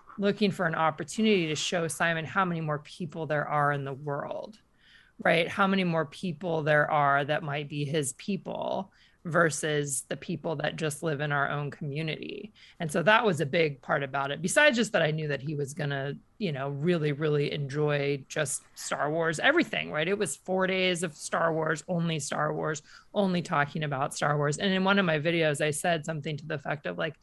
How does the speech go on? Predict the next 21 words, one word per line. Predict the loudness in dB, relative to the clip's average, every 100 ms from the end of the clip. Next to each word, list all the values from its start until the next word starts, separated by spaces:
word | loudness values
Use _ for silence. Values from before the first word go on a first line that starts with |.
| -20 -20 -10
"We, | -2 4 4 4 4 0
we | 0 2 2
talk | 2 -2 0
about | 2 0 0
Star | -2
Wars | -2 -2 0
every | 0 2 -2
single | -4 -4 -6 -6
day." | -8 -8 -12 _ _ _ -2
Like, | 0
there | 4 6 8
is | 6
not | 4 4
a | 2
day | 0 0
that | 0 -2
goes | -4 -4
by | 0 2 2
in | 0 0
our | 2 2
household | 2 2 0 -6 -6 -6